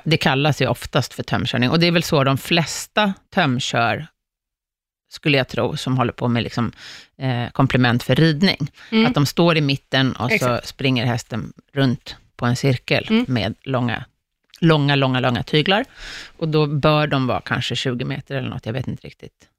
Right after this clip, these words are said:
Speaker 2: Oj, eh,
Speaker 1: Ja.
Speaker 2: så långt? Ja,
Speaker 1: Ja.
Speaker 2: det kanske de är. Det har inte jag
Speaker 1: Ja.
Speaker 2: tänkt på hur långt de är, men de
Speaker 1: Fjorton, tjugo meter
Speaker 2: Ja.
Speaker 1: skulle jag tro.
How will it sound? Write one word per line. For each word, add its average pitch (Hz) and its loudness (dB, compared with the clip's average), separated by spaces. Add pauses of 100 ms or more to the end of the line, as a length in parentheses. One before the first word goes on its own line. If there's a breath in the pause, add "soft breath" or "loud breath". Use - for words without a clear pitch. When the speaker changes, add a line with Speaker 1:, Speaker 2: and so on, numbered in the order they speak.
(480)
Speaker 2:
Oj, 208 2
eh, - -8
Speaker 1:
Ja. 135 2
Speaker 2:
så 330 2
långt? 185 -4
Ja, - -20
Speaker 1:
Ja. 220 4
Speaker 2:
det 226 4
kanske 285 2
de 247 2
är. 220 -2 (140)
Det 214 2
har 233 4
inte 262 2
jag 139 0
Speaker 1:
Ja. 139 4
Speaker 2:
tänkt 320 0
på 185 -2
hur 175 -2
långt 180 -4
de 190 -6
är, 185 -4
men 196 4
de 202 4
Speaker 1:
Fjorton, 196 4
tjugo 135 -2
meter 151 -2
Speaker 2:
Ja. 208 6
Speaker 1:
skulle 123 0
jag - -4
tro. - -6